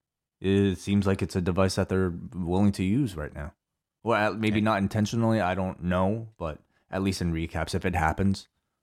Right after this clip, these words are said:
Speaker 1: they're not shying away from showing it.
Speaker 2: And no sponsors pulled out. Mattel g-, didn't get upset. It's, it's just,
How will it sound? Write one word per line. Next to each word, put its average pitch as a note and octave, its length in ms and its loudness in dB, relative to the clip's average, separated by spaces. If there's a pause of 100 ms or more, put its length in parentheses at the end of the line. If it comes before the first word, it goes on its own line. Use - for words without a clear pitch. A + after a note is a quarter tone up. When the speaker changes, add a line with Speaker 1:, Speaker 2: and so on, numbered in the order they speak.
(420)
Speaker 1:
they're E2+ 100 0
not E2 160 2
shying D#2+ 220 2
away E2 180 2
from E2 160 -6
showing F#2 340 2
it. D2+ 160 -4 (540)
Speaker 2:
And G2+ 140 -4
no A#2+ 120 4
sponsors A#2+ 520 0
pulled A#2 260 2
out. A2 340 2
Mattel G#2+ 420 0
g-, G#2 80 -6
didn't G#2+ 260 -2
get G#2 120 2
upset. - 580 -2 (140)
It's, - 460 -10 (280)
it's F#2 220 -14
just, - 300 -4